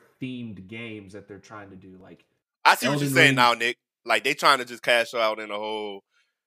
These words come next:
Speaker 2: but that's even worse for them 'cause you don't wanna be close, too close to Elden Ring 'cause now you look like a knockoff. But if you do, you, if you come in and do your Borderlands thing with this theme, and they already are trolls, basically,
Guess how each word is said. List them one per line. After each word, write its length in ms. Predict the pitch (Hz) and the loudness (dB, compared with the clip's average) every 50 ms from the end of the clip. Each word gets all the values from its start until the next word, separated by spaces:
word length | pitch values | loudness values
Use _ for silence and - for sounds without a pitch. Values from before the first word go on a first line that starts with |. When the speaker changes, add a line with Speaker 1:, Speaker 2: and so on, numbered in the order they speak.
| _ _ - | _ _ 4
Speaker 2:
but 80 | - | 4
that's 160 | 226 277 - 285 | 4 4 4 -2
even 260 | 262 240 208 175 165 | -2 0 0 0 6
worse 180 | 202 220 220 | 6 6 6
for 120 | - - 156 | 6 -2 0
them 140 | 175 208 190 | 0 0 0
'cause 200 | - - 139 131 | 0 -6 -12 -8
you 80 | 147 220 | -2 4
don't 100 | 262 254 | 6 6
wanna 140 | 240 220 185 | 6 6 2
be 120 | 160 185 - - | -2 -6 -14 -10
close, 300 | - 160 175 170 - - - | -6 -6 -6 -6 -8 -16 -16
too 100 | - 170 - | -16 -14 -6
close 200 | - 175 151 - | -6 -4 -4 -2
to 120 | 151 117 | -4 -2
Elden 260 | 143 165 160 135 123 | 0 0 0 0 -2
Ring 80 | 127 123 | -8 -8
'cause 120 | - 123 117 | -12 -8 -4
now 80 | 127 | -4
you 80 | 131 120 117 | -4 -4 -4
look 140 | 123 - 110 | -10 -8 -8
like 140 | 98 - - - | -8 -8 -8 -6
a 80 | 104 | -4
knockoff. 420 | 110 107 _ 82 71 - _ - - _ _ _ _ _ _ _ _ _ _ _ _ _ _ _ _ _ _ _ _ _ _ _ _ | -4 -4 _ -10 -20 -20 _ -20 -20 _ _ _ _ _ _ _ _ _ _ _ _ _ _ _ _ _ _ _ _ _ _ _ _
But 100 | - 240 | -10 -8
if 80 | 131 185 | -6 -2
you 100 | 240 262 | -2 -2
do, 200 | 233 214 277 269 247 | 0 0 -2 -2 -2
you, 160 | 190 208 254 | -2 -2 -2
if 200 | 269 - 254 - | -2 -4 -8 -10
you 80 | 349 330 | -8 -6
come 260 | - - 254 240 226 | 2 2 2 2 4
in 140 | 226 226 214 | 0 0 0
and 100 | 160 160 | -2 -6
do 100 | 151 185 | -6 -6
your 160 | 196 170 151 - | -2 0 0 0
Borderlands 680 | _ - 135 151 156 147 139 143 147 143 143 139 - - - | _ 0 2 2 2 2 2 2 0 0 -2 -4 -8 -8 -4
thing 320 | 143 147 156 160 160 156 _ _ _ | -4 -4 -4 -6 -12 -18 _ _ _
with 160 | 104 104 98 _ - | -18 -18 -18 _ -6
this 280 | 120 147 147 - - - - | -6 -4 -4 -4 -8 -12 -6
theme, 400 | - 139 160 160 165 165 165 165 _ _ - - | -6 -6 -6 -6 -10 -12 -14 -16 _ _ -12 -4
and 120 | - 139 135 | -4 -2 4
they 120 | 165 180 175 | 6 8 10
already 680 | 160 147 123 113 113 123 143 151 160 160 156 165 165 160 - | 10 8 8 4 2 0 2 2 2 2 0 -2 -4 -4 -2
are 220 | - 131 123 117 - | 0 0 0 0 -2
trolls, 560 | - - 170 160 156 170 175 175 180 165 - | -4 -2 2 2 2 2 0 -6 -8 -10 -8
basically, 500 | 147 170 185 - 180 - 190 196 196 | -8 -8 -8 -8 -12 -14 -14 -14 -14